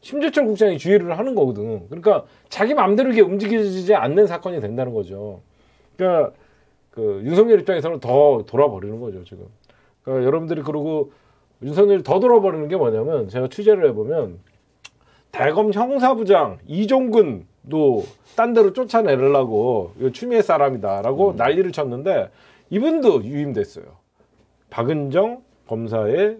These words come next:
Speaker 1: 부인이, 남편이죠.
Speaker 2: 음.
Speaker 1: 이분도 지금 유임이 됐거든요. 그러니까 오히려, 어, 아이, 막 이러고 앉아갖고 또 막 박범계,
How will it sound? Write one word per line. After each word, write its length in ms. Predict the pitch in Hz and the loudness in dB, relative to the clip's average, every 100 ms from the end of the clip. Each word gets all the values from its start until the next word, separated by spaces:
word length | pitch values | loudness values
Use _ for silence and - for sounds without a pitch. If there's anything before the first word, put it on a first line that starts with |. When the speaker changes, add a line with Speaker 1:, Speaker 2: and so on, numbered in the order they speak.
| _ | _
Speaker 1:
부인이, 400 | 143 214 220 117 - | -6 -4 -6 -8 -12
남편이죠. 760 | 107 135 202 170 98 101 120 104 | -8 -6 -2 -4 -4 -8 -10 -16
Speaker 2:
음. 140 | 92 92 _ _ - | -20 -20 _ _ -10
Speaker 1:
이분도 360 | 214 262 240 | -6 0 0
지금 220 | 139 143 117 | 0 -6 -6
유임이 340 | 151 156 135 | -6 -6 -8
됐거든요. 500 | 98 - 95 113 196 - _ _ _ | -10 -14 -14 -12 -14 -18 _ _ _
그러니까 220 | 202 156 | 0 2
오히려, 720 | 196 247 220 175 202 123 87 - _ _ - | 2 4 4 6 4 2 -2 -12 _ _ -10
어, 360 | 123 120 98 101 | -6 -4 -4 -2
아이, 280 | 156 190 180 | 2 2 2
막 160 | 196 | 2
이러고 340 | 151 165 185 156 | 0 0 2 0
앉아갖고 520 | 151 185 180 190 185 | 2 2 2 0 -2
또 180 | 196 180 | 0 2
막 220 | 156 147 135 - | 0 -2 -10 -6
박범계, 540 | 131 196 185 180 | -4 -2 -2 -2